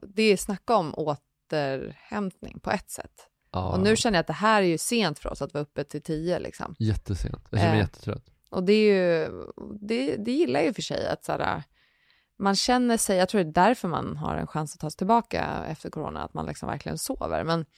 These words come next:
Speaker 1: men det tycker jag har varit rätt nice. Jag har verkligen så här, så fort barnen har somnat kanske jag gör någonting, kollar någon, på någon liten serie, liksom,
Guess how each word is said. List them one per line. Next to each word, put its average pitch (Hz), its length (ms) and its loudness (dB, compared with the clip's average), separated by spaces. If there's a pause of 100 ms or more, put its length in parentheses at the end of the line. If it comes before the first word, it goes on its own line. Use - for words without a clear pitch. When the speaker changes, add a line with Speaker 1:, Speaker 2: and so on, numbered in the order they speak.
(1500)
Speaker 1:
men 196 160 4
det 220 100 8
tycker 254 200 4
jag 170 140 6
har 135 280 0
varit 175 200 -2
rätt - 140 -6
nice. 233 480 -2
Jag 214 80 2
har 240 60 6
verkligen 160 320 0
så 151 60 -2
här, - 240 0 (380)
så - 140 -10
fort 254 120 6
barnen 208 300 4
har 196 60 2
somnat 170 540 0
kanske 170 320 0
jag 170 60 2
gör 156 160 0
någonting, 156 720 0
kollar 165 440 0
någon, 156 220 -2 (120)
på - 80 -4
någon 160 260 -2
liten 151 240 -6
serie, - 560 -4 (220)
liksom, - 360 -6